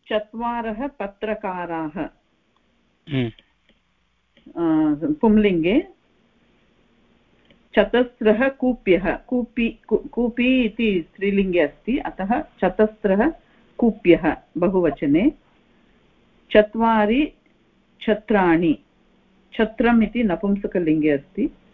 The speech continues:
Speaker 1: अतः चत्वारि छत्राणि बहुवचने।
Speaker 2: हा। हा, इदानीम् अग्रे?
Speaker 1: पञ्च वैद्याः।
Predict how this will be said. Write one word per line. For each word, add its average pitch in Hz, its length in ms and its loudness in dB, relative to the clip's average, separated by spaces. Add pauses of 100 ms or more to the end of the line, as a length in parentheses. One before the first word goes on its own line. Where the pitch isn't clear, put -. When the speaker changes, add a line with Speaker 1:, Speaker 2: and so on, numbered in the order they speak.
(340)
Speaker 1:
अतः 240 240 0
चत्वारि 196 680 2
छत्राणि 165 760 0
बहुवचने। 151 680 -2 (600)
Speaker 2:
हा। 107 300 2 (640)
हा, 104 120 0
इदानीम् 143 440 0
अग्रे? 147 360 0 (640)
Speaker 1:
पञ्च 233 400 -6 (600)
वैद्याः। 180 720 -6